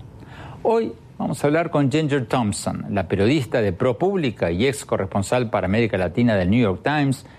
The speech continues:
ganadora del premio Pulitzer, que encontró a la pequeña Jimena Valencia.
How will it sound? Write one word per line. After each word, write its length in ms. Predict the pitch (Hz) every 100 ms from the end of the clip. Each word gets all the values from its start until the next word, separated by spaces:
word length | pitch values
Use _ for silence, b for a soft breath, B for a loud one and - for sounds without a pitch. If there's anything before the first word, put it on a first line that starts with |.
| B
ganadora 500 | - 87 92 120 131
del 120 | 104 87
premio 340 | 120 110 92
Pulitzer, 520 | 135 135 113 101 85 B B B -
que 120 | 127
encontró 680 | 110 117 117 160 190 190 -
a 100 | -
la 140 | 98 98
pequeña 580 | 95 117 131 127 127 - -
Jimena 500 | 107 104 107 104 110
Valencia. 720 | 110 92 95 - 135 - 90